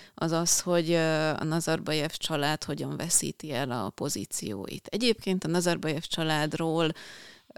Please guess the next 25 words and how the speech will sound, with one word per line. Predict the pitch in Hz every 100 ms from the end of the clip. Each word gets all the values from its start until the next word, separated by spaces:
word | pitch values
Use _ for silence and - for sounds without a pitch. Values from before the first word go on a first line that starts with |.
| -
azt | - 170 -
é-, | - - - -
úgy, | 202 71 175 -
azt | 170 -
érdemes | 175 160 160 -
tudni, | - 175 170
hogy, | 170 156 156
ö, | 160 160 160 165 - - -
nem | 185 208 202
véletlen, | 190 185 175 160 165 - 107
hogy | 151 147
a | 107
tüntetők | - 160 160 156 113 143
olyan | 160 131
transzparensekkel | - 117 - - 113 110 - 156 - 127
vonultak, | - 131 - - - 98 -
hogy, | - 113 -
ö, | 147
kifosztottátok | 151 175 - 165 - - - 147 - -
az | 127
országot, | 131 113 - - 101 95 98 -
és | - -
csak | - 165
a | 175
saját, | - 156 147 147